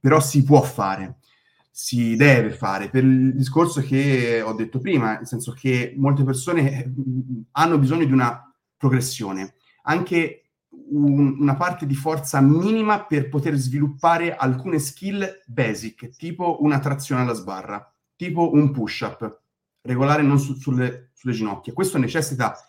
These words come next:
per forza una preparazione sulla forza. E quando la si fa, se non all'interno della classe?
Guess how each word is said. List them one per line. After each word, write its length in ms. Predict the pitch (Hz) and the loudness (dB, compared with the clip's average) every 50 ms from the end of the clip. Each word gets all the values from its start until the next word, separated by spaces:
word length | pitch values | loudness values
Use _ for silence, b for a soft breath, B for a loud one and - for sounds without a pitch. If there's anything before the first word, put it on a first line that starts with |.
| B B B B B _ _ | B B B B B _ _
per 200 | _ 196 151 123 | _ -2 0 0
forza 600 | - - - 208 139 - - - - - 101 - - | -2 -2 -2 -2 0 -2 -6 -8 -6 -6 -6 -6 -8
una 500 | - 113 117 117 117 110 107 107 98 - | -8 -6 -4 -2 -2 0 0 -2 -4 -4
preparazione 800 | - 117 107 - 113 110 110 - - - 135 120 120 117 113 - | -8 -8 -6 -6 -8 -8 -8 -10 -8 -4 -4 -2 -2 -4 -6 -8
sulla 340 | - - - 135 117 110 101 | -12 -6 -4 -4 -2 -2 -6
forza. 600 | - - 95 85 - _ - - 98 92 90 _ _ - _ _ _ _ _ _ _ _ _ _ _ _ _ _ _ _ _ _ _ _ _ _ _ _ _ _ | -6 -10 -12 -12 -12 _ -16 -16 -14 -14 -16 _ _ -20 _ _ _ _ _ _ _ _ _ _ _ _ _ _ _ _ _ _ _ _ _ _ _ _ _ _
E 200 | _ 139 139 135 | _ -2 0 0
quando 580 | 127 - - 185 202 208 214 214 208 180 185 165 | -4 -2 0 2 2 2 2 0 0 0 0 0
la 80 | 151 | 0
si 160 | 139 143 165 | 0 -2 -4
fa, 200 | 156 - 226 151 | -2 -2 -2 -2
se 140 | 135 - 139 | -2 -4 -4
non 120 | 123 123 120 | -4 -4 -4
all'interno 420 | 117 113 113 - - 131 117 110 | -4 -4 -4 -4 -4 -4 -4 -4
della 220 | 110 110 110 - | -6 -6 -6 -4
classe? 580 | - 165 170 185 185 - - - 226 233 240 - | 0 0 2 2 0 -4 -6 -4 -4 -4 -6 -8